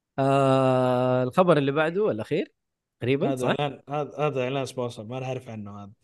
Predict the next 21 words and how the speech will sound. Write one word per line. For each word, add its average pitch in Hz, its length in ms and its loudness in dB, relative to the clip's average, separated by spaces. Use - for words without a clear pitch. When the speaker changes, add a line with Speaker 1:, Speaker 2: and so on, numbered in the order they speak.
Speaker 2:
أعلنوا 175 360 6
عن 151 180 2
دبليو 165 200 4
دبليو 160 240 4
إي 175 300 4
تو-، 135 720 -6
تو 151 180 2
كي، 160 540 4
دبليو 127 240 -8
دبليو 139 260 2
إي 147 120 2
عشرين 139 320 -6
أربعة 131 200 -4
وعشرين، 143 580 -6
تو 139 100 -8
كي 156 200 4
بتجي 143 360 -2
ب-، 123 260 -14
آه، 110 520 -8
ثمانية 135 360 -4
مارس. - 480 -10